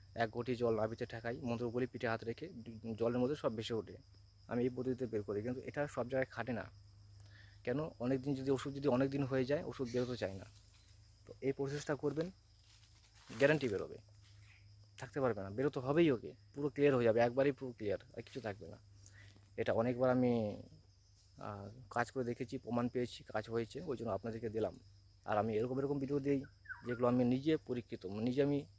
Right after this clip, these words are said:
কাজ করে দেখেছি, কাজ হয়েছে, তবে আমি আপনাদেরকে দিচ্ছি, মানে ভালো। তো আমি এরকম এরকম ভিডিও দেবো, যা হোক, যা হয়তো আজ অবধি আপনারা কোথাও পাননি,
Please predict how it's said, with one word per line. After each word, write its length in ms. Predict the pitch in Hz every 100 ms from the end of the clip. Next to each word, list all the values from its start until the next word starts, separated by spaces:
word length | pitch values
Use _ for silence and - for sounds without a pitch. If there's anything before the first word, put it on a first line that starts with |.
| -
কাজ 200 | 107 107
করে 120 | -
দেখেছি, 360 | 120 117 127 -
কাজ 220 | - 110
হয়েছে, 380 | 117 131 - 170 - - - - -
তবে 200 | 127 139
আমি 160 | 131
আপনাদেরকে 360 | 117 120 120 120
দিচ্ছি, 380 | 113 - - - - - - - - - - -
মানে 120 | 135
ভালো। 300 | 117 113 95 - - - - - - - - - - - - - - - - - - - - - - - -
তো 80 | 127
আমি 360 | 120 147 175 180 - - - -
এরকম 260 | 131 151
এরকম 180 | 156 160
ভিডিও 240 | 143 165
দেবো, 260 | 160 131 135 -
যা 160 | 117 123
হোক, 160 | 127 123 123
যা 140 | 131 127
হয়তো 220 | 131 135
আজ 180 | 120 120
অবধি 140 | 120
আপনারা 260 | 117 123 117
কোথাও 240 | 117 120
পাননি, 460 | 110 104 104 98